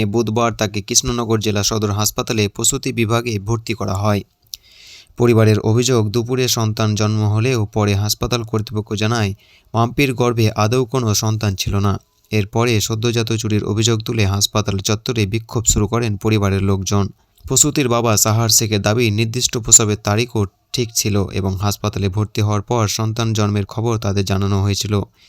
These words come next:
কিন্তু পরে সন্তানের কোনো খোঁজ না পেয়ে তারা ক্ষুব্ধ হয়ে ওঠেন।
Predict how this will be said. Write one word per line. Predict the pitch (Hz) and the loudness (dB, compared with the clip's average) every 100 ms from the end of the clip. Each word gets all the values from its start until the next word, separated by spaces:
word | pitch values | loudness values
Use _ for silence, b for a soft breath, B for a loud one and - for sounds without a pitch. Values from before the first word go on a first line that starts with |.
| B B B | B B B
কিন্তু | 117 104 | -2 0
পরে | 98 104 101 | 2 2 2
সন্তানের | 104 104 117 120 101 | 0 -2 -2 -2 -2
কোনো | - 101 | -2 -2
খোঁজ | 98 - 110 104 | -2 -4 -2 0
না | 104 | -2
পেয়ে | 107 127 101 | 0 0 0
তারা | 98 95 | 0 -2
ক্ষুব্ধ | - 117 110 | -6 -8 -2
হয়ে | 98 98 98 | 0 0 -2
ওঠেন। | 98 104 | -2 -2